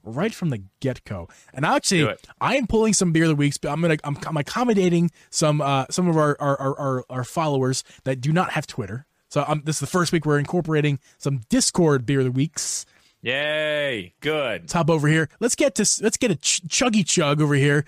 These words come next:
Speaker 1: This is from, like, a s-, like, March fifth. <laughs> Uh, no, no, no, uh, no, nothing about it. No description, but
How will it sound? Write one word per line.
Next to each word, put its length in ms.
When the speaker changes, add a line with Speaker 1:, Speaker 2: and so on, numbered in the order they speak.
Speaker 1:
This 140
is 100
from, 360
like, 360
a 40
s-, 140
like, 160
March 400
fifth. 560
<laughs> 420
Uh, 260
no, 200
no, 300
no, 220
uh, 200
no, 120
nothing 240
about 320
it. 100
No 140
description, 500
but 220